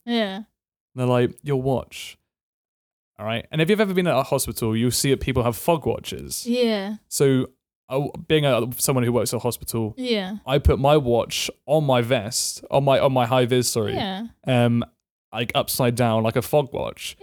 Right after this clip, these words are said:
Speaker 1: Yeah.
Speaker 2: Uh, instead of being on my wrist because I have so much, like, layers.
Speaker 1: Yeah,
Speaker 2: Just
Speaker 1: which
Speaker 2: doesn't make
Speaker 1: makes
Speaker 2: sense.
Speaker 1: sense,
Speaker 2: Which doesn't
Speaker 1: yeah.
Speaker 2: make sense.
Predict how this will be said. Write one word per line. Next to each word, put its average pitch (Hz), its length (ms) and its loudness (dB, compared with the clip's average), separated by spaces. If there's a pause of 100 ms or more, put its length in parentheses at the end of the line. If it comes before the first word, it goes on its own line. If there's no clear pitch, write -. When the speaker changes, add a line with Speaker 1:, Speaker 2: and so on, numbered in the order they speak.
Speaker 1:
Yeah. 214 200 -8 (100)
Speaker 2:
Uh, 117 180 0
instead 143 260 0
of 139 60 0
being 151 120 0
on 135 80 2
my 127 60 4
wrist 123 360 2
because 113 300 -2
I 107 40 -2
have 110 160 0
so 117 140 0
much, - 520 -4
like, 110 240 -2
layers. 113 640 -2
Speaker 1:
Yeah, 370 260 -2
Speaker 2:
Just 196 120 0
Speaker 1:
which 240 80 -2
Speaker 2:
doesn't - 160 0
make 403 80 -2
Speaker 1:
makes 440 120 -6
Speaker 2:
sense. - 180 -4 (100)
Speaker 1:
sense, 196 280 -4
Speaker 2:
Which 415 100 -12
doesn't 110 200 0
Speaker 1:
yeah. 101 60 0
Speaker 2:
make 98 100 -4
sense. 104 280 -8